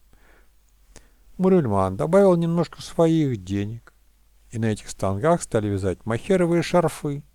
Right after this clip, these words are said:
которые и реализовывались на Малаховском с-, рынке. В лед уходили, да. И много на шарфиков можно было заработать.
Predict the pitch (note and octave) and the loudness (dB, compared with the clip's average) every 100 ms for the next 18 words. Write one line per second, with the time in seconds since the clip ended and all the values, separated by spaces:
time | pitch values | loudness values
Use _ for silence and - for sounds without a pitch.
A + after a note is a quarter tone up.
0 | _ _ - A#2 B2 B2+ B2 D#3 E3+ F3 | _ _ -16 -6 -2 -2 0 0 2 2
1 | D3+ A#2 C3+ C3 A#2+ A#2 A2+ B2 D#3+ - | 0 2 2 0 -2 -4 0 4 4 2
2 | D3+ - C#3+ C3 D3+ - - F2+ F2 F2+ | -6 -6 -8 -8 -8 -8 -10 -10 -8 -8
3 | F#2 - F#2 F2+ G2 F#2 A#2+ E3 E3 - | -10 -12 -10 -4 -2 0 0 -2 -4 -4
4 | F2 E2+ D#2+ D#2+ F#2 A2 - _ _ _ | -8 -8 -16 -10 -8 -8 -10 _ _ _
5 | _ _ - _ _ _ _ _ - B2 | _ _ -20 _ _ _ _ _ -8 -4
6 | C3+ F3 D#3+ B2 A#2 - D3+ - A#2 - | 0 0 2 2 0 -2 -2 -2 -10 -12
7 | - C3 A2+ F2+ F2 C#3 A2+ F2 D#2 D#2 | -10 -6 -4 -6 -6 -4 -4 -8 -10 -12
8 | C#2+ F2 D#3+ | -8 -6 -6